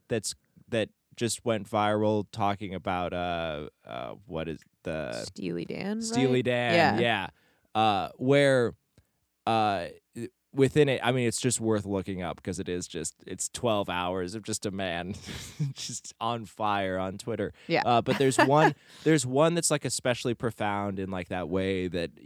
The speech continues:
Speaker 1: Albini is profound, where, uh, he's talking about that there are two different kinds of perfection,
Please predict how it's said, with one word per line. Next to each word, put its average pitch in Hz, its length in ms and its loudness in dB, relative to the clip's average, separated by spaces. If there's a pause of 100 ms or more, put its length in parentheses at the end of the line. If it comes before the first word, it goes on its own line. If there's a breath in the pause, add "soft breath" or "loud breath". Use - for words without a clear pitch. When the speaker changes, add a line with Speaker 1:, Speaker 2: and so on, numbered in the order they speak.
Speaker 1:
Albini 87 600 -6
is 76 120 -8
profound, 80 800 -8
where, 90 340 -4 (440)
uh, 85 160 -6
he's 95 200 -2
talking 113 340 -2
about 104 220 -4
that 90 140 -14
there 101 140 -2
are 92 80 -4
two 113 480 0
different 104 380 -6
kinds 92 440 -10
of 82 180 -14
perfection, 104 800 -6